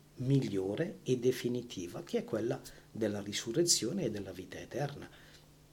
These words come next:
Noi abbiamo paura a parlare di vita eterna, ma meno male che c'è la vita eterna, perché se no noi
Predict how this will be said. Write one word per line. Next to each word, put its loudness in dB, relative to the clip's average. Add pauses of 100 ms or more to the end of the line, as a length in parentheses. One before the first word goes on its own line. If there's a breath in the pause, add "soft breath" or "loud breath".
(140)
Noi -2
abbiamo -8
paura 6
a 6
parlare -2
di -2
vita -8
eterna, -8 (380 soft breath)
ma -4
meno -2
male 2
che -8
c'è 4
la 10
vita 8
eterna, 2 (340 loud breath)
perché -4
se 2
no 8
noi 10